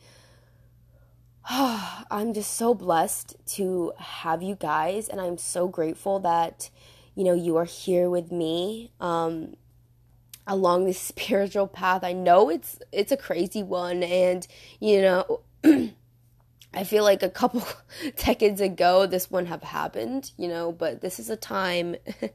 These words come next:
<laughs> in our ascension that needs to happen, and I'm grateful for it. And anything I can do to help you guys, you know,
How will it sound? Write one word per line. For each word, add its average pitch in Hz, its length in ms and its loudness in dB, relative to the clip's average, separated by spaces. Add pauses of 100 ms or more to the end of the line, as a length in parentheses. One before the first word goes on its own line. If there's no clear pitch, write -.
(140)
<laughs> - 500 -12
in 175 520 0 (180)
our 175 140 -2
ascension 185 580 -4
that 170 340 -4
needs 185 300 -6
to 220 80 -8
happen, 175 560 -8
and 175 400 -8
I'm 170 180 -6
grateful 165 380 -8
for 151 320 -8
it. 143 200 -10 (480)
And 185 340 -4 (140)
anything 202 400 -4
I 185 100 -4
can 185 180 -8
do 180 240 -4
to 165 60 0
help 185 360 -6
you 180 100 -8
guys, 170 680 -2
you 175 80 -6
know, 160 280 -8